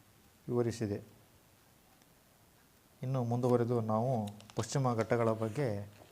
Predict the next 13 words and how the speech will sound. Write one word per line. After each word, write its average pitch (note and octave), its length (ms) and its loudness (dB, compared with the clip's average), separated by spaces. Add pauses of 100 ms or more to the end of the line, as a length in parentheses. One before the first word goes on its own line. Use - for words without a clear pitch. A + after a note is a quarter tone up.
(140)
ತಿಳಿದುಕೊಳ್ಳೋಣ. A2+ 640 0 (1040)
ಪಶ್ಚಿಮ B2 400 -2
ಘಟ್ಟ, A2 260 0
ವೆಸ್ಟರ್ನ್ A#2+ 680 -2
ಘಾಟ್ಸ್. G#2+ 300 4 (680)
ವೆಸ್ಟರ್ನ್ B2+ 400 0
ಘಾಟ್ಸ್ A#2 440 2
ಎರಡು A2+ 160 2
ಸಾವಿರದ A2+ 160 0
ಹನ್ನೆರಡರಲ್ಲಿ A2+ 460 0
ವಿಶ್ವ A2+ 260 -4
ಪಾರಂಪರಿಕ A#2 500 0
ತಾಣ A2 320 -6